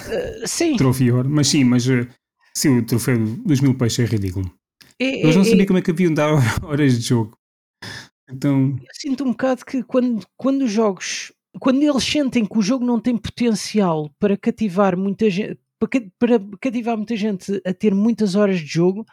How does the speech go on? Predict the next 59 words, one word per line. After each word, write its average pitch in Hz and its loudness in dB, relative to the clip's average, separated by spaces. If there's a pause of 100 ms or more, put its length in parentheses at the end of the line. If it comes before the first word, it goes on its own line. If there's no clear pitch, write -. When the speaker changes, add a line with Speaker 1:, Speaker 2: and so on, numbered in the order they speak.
(400)
Speaker 1:
eles 196 2
arranjam 240 2
sempre 240 -2
uma 220 0
maneira 214 2
de 190 0
Speaker 2:
Oh, 190 2
mas 143 4
lá 170 2
está, 131 -6
isso 135 -2
é 156 2
opcional, 139 0
porque 113 -2
os 104 0
troféus 120 -2
são 127 2
sempre 131 0
opcionais. 113 -2
Speaker 1:
Sim, 185 0
os 165 2
troféus 180 4
Speaker 2:
Não 175 0
faz, 220 2
Speaker 1:
são 214 0
Speaker 2:
se 135 2
fosse 117 4
Speaker 1:
opcionais. 240 4
Speaker 2:
obrigatório 135 4
da 127 2
história, 131 2
era, 135 0
era, 127 -4
aí 123 0
era 127 0
mais 135 -2
chato. - -8 (120)
Speaker 1:
Claro, 190 0
Speaker 2:
Já 156 2
Speaker 1:
mas 135 2
Speaker 2:
basta 139 2
Speaker 1:
eu 135 0
Speaker 2:
os 127 0
para, 139 -4
para 135 -4
trás 135 0
e 127 0
para 131 -2
a - -2
frente 123 -4
que - -6
o 127 2
jogo 127 2
exige 117 -2 (420)
na 139 0
Speaker 1:
Sim, 185 2
mas 139 4
eu, 226 0
Speaker 2:
conversa. 120 -2